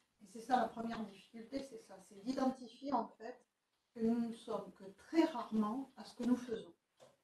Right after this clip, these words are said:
Et, euh, généralement, on a, on a cinquante mille pensées tumultueuses, comme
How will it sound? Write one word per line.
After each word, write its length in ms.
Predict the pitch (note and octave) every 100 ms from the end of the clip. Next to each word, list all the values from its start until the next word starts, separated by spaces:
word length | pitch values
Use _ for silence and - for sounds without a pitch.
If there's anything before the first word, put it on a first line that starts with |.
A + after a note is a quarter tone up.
| _ _ _ _ _ _ _ _ F3+
Et, 320 | F3 E3+ E3
euh, 40 | - - - - - F#3
généralement, 920 | - A3 A#3 G#3+ G#3+ A3+ B3+ C#4+ - -
on 360 | G3 G3+ G3+ G3+
a, 520 | G3+ F#3 F3+ E3+ - -
on 140 | F3+
a 60 | F#3
cinquante 440 | - C4 B3+ A3+
mille 160 | A#3 G#3+
pensées 360 | G#3 F#3+ A#3+ -
tumultueuses, 760 | - C#4+ A#3 - F#3+ - - -
comme 180 | - -